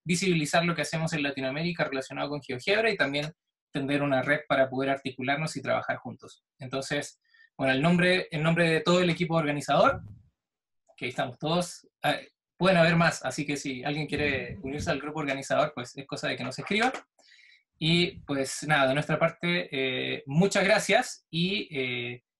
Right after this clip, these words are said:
les comento que la próxima sesión, la sesión tres, va a ser en el próximo mes, estamos en abril, va a ser en mayo, la fecha está por decidir, ya se la estaremos comunicando por redes sociales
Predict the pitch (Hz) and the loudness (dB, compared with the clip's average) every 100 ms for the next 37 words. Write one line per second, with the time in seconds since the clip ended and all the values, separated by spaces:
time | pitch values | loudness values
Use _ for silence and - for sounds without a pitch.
0 | _ 147 - 165 170 180 175 185 170 160 | _ -4 0 2 2 2 2 2 4 4
1 | 165 180 196 180 175 170 180 190 196 220 | 4 0 2 2 2 2 2 2 0 -2
2 | 285 - 170 170 196 214 240 - _ _ | -2 0 0 2 2 2 0 -12 _ _
3 | _ 123 139 - 151 156 160 170 170 139 | _ -2 -2 0 0 2 2 0 -2 -6
4 | 135 170 165 160 160 214 - - _ _ | -2 -2 0 0 2 2 0 -12 _ _
5 | 131 135 127 123 160 151 156 160 165 220 | -8 -6 -6 -4 -2 0 2 4 6 6
6 | 196 196 277 _ _ - 135 147 156 185 | 6 4 2 _ _ -6 -4 -4 -6 -4
7 | - 156 156 143 147 170 202 269 - - | 4 4 4 -2 -2 0 2 2 -2 -6
8 | 139 147 143 135 143 147 - 139 139 143 | -6 -2 -2 -2 -4 -6 -6 -6 -2 -2
9 | 143 139 139 143 147 165 202 208 226 - | -2 -4 -4 -4 -4 -2 0 2 -2 -6